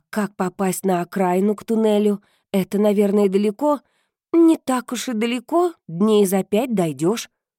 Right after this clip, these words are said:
«За пять дней? Странно. Мои соседи собрались в долину пекла в самый разгар учёбы.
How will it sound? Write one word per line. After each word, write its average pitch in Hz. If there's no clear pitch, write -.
«За 160
пять 170
дней? 165
Странно. 156
Мои 196
соседи 208
собрались 190
в 180
долину 190
пекла 226
в -
самый 240
разгар 214
учёбы. 233